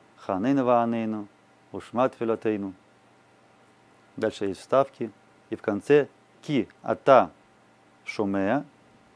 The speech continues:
Тфилат Коль Пе", э, Коль Пе Амха Исраэль,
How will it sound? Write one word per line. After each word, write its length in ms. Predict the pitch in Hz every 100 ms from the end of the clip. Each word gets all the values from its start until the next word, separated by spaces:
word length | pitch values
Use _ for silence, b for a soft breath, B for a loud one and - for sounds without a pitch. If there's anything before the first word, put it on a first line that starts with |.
| _ _ _ _ _ -
Тфилат 500 | - 113 117 104 - _ _ -
Коль 260 | 107 90 82
Пе", 280 | - 120 160 - _ _ _ _ -
э, 240 | 120 107
Коль 420 | - 117 - 120
Пе 160 | - 123
Амха 580 | 110 104 - 131 117 - _ _ _ _ _ _ _ _ _ _
Исраэль, 640 | 104 - 95 90 107 139